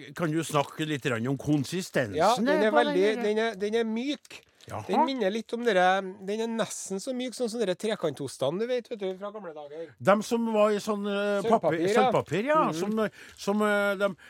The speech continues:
Speaker 1: det var ofte sånn som far min og mor mi hadde. Og så, og så drakk far min all vin, og så ble det baluba og spetakkel da, etter hvert. Jeg har
Speaker 2: Ja.
Speaker 1: ikke bare gode,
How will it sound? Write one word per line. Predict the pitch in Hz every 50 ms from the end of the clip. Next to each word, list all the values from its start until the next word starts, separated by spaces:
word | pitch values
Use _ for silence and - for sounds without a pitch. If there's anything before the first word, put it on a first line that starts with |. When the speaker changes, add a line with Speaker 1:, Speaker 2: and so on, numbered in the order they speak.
| - _
Speaker 1:
det | 156 170 185
var | 226 233 247
ofte | 254 254 233 - - - - 165 175 165
sånn | - 208 190 185
som | - - 190 185
far | - - 165 131 120
min | 110 123 143 170 190
og | 196 190
mor | 180 151 127 113
mi | 113 147
hadde. | 185 190 233 240 202 147 120 - _ _ _ _ _ _ _ - - _ _ -
Og | 185 180
så, | - - 202 202 202 202 202 196 196 190 196 196 190 190 180 -
og | 170 175 165
så | - - 190 185 185 185 185 185 185 170
drakk | 175 180 175 - -
far | - 156 127 120
min | 135 165 185 156
all | 165 170 170
vin, | 160 151 123 113 123 147
og | 160 156
så | 160 170 156
ble | 135 110 -
det | - 131 135
baluba | 156 160 143 120 107 85 98 120 127 135
og |
spetakkel | 131 - 160 143 - 107 98 - 135 151 180
da, | 170 156 147
etter | - 117 98 120
hvert. | 156 175 - -
Jeg | 151 143
har | 147 147
Speaker 2:
Ja. | 143 143
Speaker 1:
ikke | 135 - 165
bare | 185 180 170 135 139 151
gode, | 160 180 165 151 143 151 151